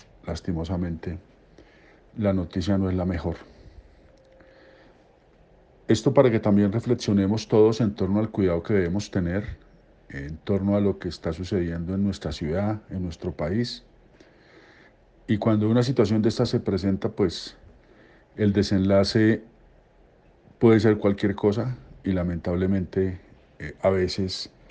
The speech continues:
lo que queda es la muerte, la pérdida de la vida, y pues eso es doloroso para la comunidad educativa. Agradecerles que se sigan cuidando, que estén pendientes cada uno de cada uno, cada uno del otro,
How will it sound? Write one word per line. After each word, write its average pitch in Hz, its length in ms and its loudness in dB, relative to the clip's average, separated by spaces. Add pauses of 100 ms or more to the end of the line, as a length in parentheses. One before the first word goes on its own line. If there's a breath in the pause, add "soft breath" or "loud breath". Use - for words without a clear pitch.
(440 soft breath)
lo 101 200 2
que 95 140 -4
queda 104 420 4
es 98 280 0
la 107 80 0
muerte, 107 760 0
la 87 180 -6
pérdida 101 320 -2
de 104 40 0
la 98 120 0
vida, 110 340 -2 (1080 soft breath)
y 104 80 0
pues 98 220 0
eso 95 200 0
es 98 80 0
doloroso 98 440 2
para 101 140 0
la 92 120 0
comunidad 85 340 -6
educativa. 87 440 -8 (1900 soft breath)
Agradecerles 110 960 4 (240)
que 110 120 0
se 98 140 0
sigan 104 280 2
cuidando, 110 720 2
que - 80 -6
estén 95 260 -4
pendientes 101 640 -2
cada 101 300 2
uno 107 300 2
de 98 140 0
cada 95 260 0
uno, 110 520 0
cada 101 260 2
uno 104 240 0
del 95 180 0
otro, 113 440 -2